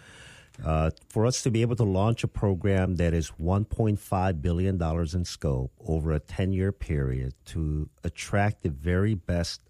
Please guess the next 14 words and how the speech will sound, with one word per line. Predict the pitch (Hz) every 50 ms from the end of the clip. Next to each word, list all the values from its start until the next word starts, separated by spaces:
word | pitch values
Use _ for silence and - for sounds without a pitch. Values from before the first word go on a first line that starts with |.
| _ _ _ - -
faculty | - - 87 82 85 - - 104 - - - 110 107 110 107 - -
and | 76 76 76
staff | - - - - - 80 73 73 80 82 - 190 - _ - - - - - - - -
and | 80 87 92 -
to | - -
recruit | 82 85 85 76 - - - - 196 190 139 - -
the | - 82
very | 69 92 85 85 85
best | 78 67 82 80 - -
students | - - - 85 82 73 85 87 87 -
so | - 87
that | 78 85 85 82 80
we | 85 98 104
can | - - - 107 95 92 92